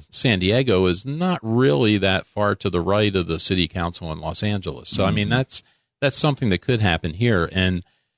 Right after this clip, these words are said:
Speaker 1: one of the things with that is, you know, sometimes when people think about contractors, you're thinking about this big company or that big company.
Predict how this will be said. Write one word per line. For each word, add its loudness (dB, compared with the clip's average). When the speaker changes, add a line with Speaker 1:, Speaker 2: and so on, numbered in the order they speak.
Speaker 1:
one 2
of 4
the 2
things 0
with 0
that 4
is, 2
you 2
know, 4
sometimes 0
when 0
people -2
think -4
about 0
contractors, -2
you're -6
thinking -4
about -2
this -6
big -10
company -8
or 0
that -2
big -12
company. -6